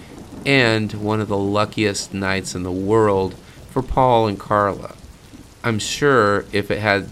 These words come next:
something to do with anything divine, it was Satan pulling some strings somewhere.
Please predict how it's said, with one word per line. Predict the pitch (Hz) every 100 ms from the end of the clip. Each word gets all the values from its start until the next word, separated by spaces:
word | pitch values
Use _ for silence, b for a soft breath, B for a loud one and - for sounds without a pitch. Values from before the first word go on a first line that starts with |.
| - -
something | - - 131 117 117
to | 104
do | 95 101
with | 98 - -
anything | 107 127 131 113 - 98 98 95 92 - B B -
divine, | 107 90 98 107 120 139 156 B B B B B
it | 120 110
was | 110
Satan | - - 123 85 101
pulling | - 107 110
some | 101 101
strings | - - - 123 110 95
somewhere. | - 95 90 82 -